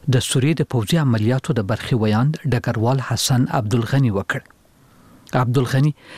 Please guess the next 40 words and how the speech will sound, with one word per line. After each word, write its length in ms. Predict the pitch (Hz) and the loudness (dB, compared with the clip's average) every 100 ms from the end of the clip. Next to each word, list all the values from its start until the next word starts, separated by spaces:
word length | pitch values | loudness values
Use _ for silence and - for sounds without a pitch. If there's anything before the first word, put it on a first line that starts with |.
| - 139 | -4 -2
د 120 | 131 | 0
سوریې 200 | - 151 135 | 0 0 0
د 20 | 120 | 0
اساسي 280 | - 131 170 - | -2 0 -2 0
قانون 280 | 131 123 113 | 0 2 2
د 160 | 107 113 | 0 -2
لغوه 220 | 113 - 127 | -4 -2 0
کولو 260 | 123 135 151 | 0 2 2
اعلان 280 | 160 135 - | 2 0 0
هم 80 | 110 110 | -2 -2
وکړ. 200 | - 123 - _ - - 139 | -4 -10 -14 _ -20 -2 -2
دا 100 | 131 143 | 0 0
قانون 240 | 131 131 - - - | 2 0 -2 -18 -6
په 160 | 131 101 | -4 0
دوه 180 | 131 135 | 0 0
زره 140 | 120 104 | -2 0
دولسم 420 | 107 - 151 139 | -2 0 0 2
کال 120 | 143 - | 0 0
کې 80 | 147 113 | -2 -2
د 100 | - | -4
بشار 340 | - 110 110 | -2 -2 0
الاسد 360 | 98 - 139 120 | -2 -2 -2 0
د 120 | 110 | -2
واکمنۍ 400 | - 131 151 - | -2 0 0 0
پر 160 | 131 104 | -2 0
مهال 260 | 113 104 117 | 0 -2 -4
تصویب 360 | - 143 - - | -2 -4 -2 0
شوی 200 | 110 104 | 0 0
و. 180 | 110 - _ - - - - 127 | -2 -6 _ -20 -20 -14 0 2
ډګروال 420 | - 120 135 135 | 2 0 2 2
عبدالغني 440 | 123 135 120 139 156 | 2 0 2 2 2
وویل 280 | 151 147 147 - - - | 2 2 0 -4 -16 -6
چې 100 | 147 123 | -2 0
اشاره 380 | 123 - 151 151 139 | 0 0 0 2 0
به 360 | 147 - 156 117 | -2 -2 -2 2
د 120 | 127 170 | 4 4
نوي 180 | 156 110 | 2 0
اساسي 360 | - 123 - - | -2 -4 -4 -4
قانون 240 | 120 113 110 - | 0 0 0 0
تر 120 | 117 | -4